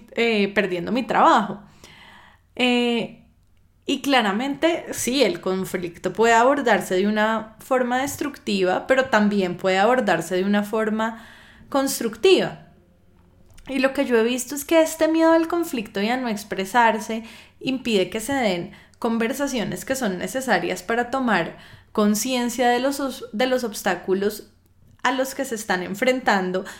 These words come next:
y para generar soluciones innovadoras que les permitan avanzar.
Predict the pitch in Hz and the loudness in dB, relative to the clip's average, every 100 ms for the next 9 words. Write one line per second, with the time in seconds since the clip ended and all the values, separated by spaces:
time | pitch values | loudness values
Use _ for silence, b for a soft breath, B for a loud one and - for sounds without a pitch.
0 | B - 254 247 247 240 226 208 180 175 | B -6 0 0 2 0 0 2 0 0
1 | 202 240 247 202 180 180 233 240 254 220 | -2 -2 -2 -4 -4 -4 -2 0 2 4
2 | 185 208 226 220 214 233 - B B B | 4 4 4 4 2 2 -4 B B B
3 | - 254 233 233 214 185 175 185 220 240 | -2 0 0 0 0 0 0 2 4 2
4 | 185 185 311 196 - - | 0 2 4 4 0 -12